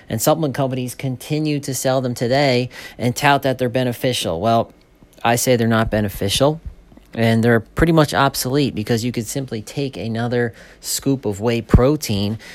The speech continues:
and get just as many branched-chain amino acids from whey protein, plus all the other amino acids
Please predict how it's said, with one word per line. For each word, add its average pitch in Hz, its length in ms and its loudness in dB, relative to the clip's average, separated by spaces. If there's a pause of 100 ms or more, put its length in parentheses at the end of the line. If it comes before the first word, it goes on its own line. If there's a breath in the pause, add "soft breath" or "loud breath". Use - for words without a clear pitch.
(200 loud breath)
and 117 240 0
get 127 300 2 (220)
just 151 280 2
as 143 140 -2
many 131 440 0 (280)
branched-chain 127 540 -2
amino 127 180 0
acids 120 320 -2
from 113 160 -4
whey 113 180 0
protein, 113 640 -2 (340 loud breath)
plus 190 360 4
all 147 220 6
the 135 140 2
other 170 260 6
amino 127 320 2
acids 117 640 -2